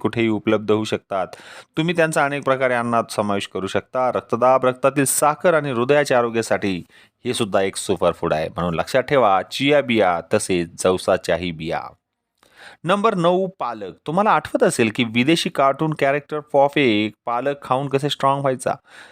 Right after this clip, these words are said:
त्याचप्रमाणे तुमच्या पालक खाऊन तुम्ही स्ट्रॉंग बनू शकता. पालकमध्ये व्हिटॅमिन सी, व्हिटॅमिन ए मुबलक प्रमाणात असते, रोगप्रतिकारक शक्ती वाढवण्यास सुद्धा उपयुक्त ठरत असते. तर मंडळी, हे होते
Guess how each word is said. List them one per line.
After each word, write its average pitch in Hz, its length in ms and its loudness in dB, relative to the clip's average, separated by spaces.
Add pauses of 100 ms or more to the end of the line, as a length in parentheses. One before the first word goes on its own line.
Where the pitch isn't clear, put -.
(160)
त्याचप्रमाणे 143 880 0
तुमच्या 143 420 2
पालक 120 480 2
खाऊन 110 240 -2
तुम्ही 107 300 0
स्ट्रॉंग 92 340 0
बनू 90 140 -4
शकता. 78 400 -10
पालकमध्ये 123 500 0
व्हिटॅमिन 127 380 0
सी, 165 540 -2
व्हिटॅमिन 110 540 -4
ए 117 340 2
मुबलक 104 400 0
प्रमाणात 117 400 -2
असते, 127 280 -2
रोगप्रतिकारक 151 680 0
शक्ती 143 260 -4
वाढवण्यास 131 340 0
सुद्धा 120 400 0 (420)
उपयुक्त 101 380 -4
ठरत 82 300 -2
असते. - 220 -4
तर - 160 -4
मंडळी, 107 380 0 (600)
हे 104 60 -2
होते 101 460 0